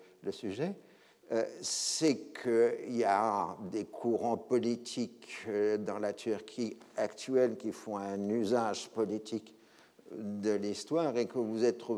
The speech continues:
pris en tenaille entre ce qu'on peut appeler une vision kémaliste,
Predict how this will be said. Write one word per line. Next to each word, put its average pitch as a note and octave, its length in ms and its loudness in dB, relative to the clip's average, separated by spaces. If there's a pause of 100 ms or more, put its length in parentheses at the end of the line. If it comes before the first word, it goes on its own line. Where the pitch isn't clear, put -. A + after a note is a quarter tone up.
(140)
pris B2 180 0
en G#2+ 100 0 (180)
tenaille A2+ 520 2 (400)
entre G#2+ 320 -6
ce B2 140 -2
qu'on G#2+ 260 -2
peut A2+ 260 2
appeler A2 340 4
une G2+ 100 -2
vision G2+ 400 -2
kémaliste, B2 920 6